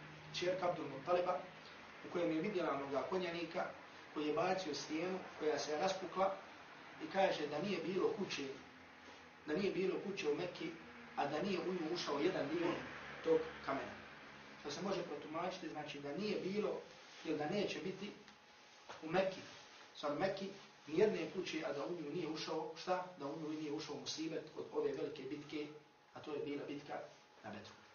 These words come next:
Sada imamo jedan period, a to je između bitke na Bedru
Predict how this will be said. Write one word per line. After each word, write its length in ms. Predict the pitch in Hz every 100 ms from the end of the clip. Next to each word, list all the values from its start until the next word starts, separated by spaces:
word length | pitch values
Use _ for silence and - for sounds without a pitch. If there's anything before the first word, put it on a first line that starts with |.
| - - - - - - - - - - -
Sada 220 | 240 233
imamo 280 | 226 190 208
jedan 200 | 202 165
period, 380 | 170 220 240 - -
a 140 | 147
to 140 | 190 190
je 60 |
između 420 | 196 196 170 147 139
bitke 320 | 185 - 139
na 100 | 135
Bedru 280 | 175 180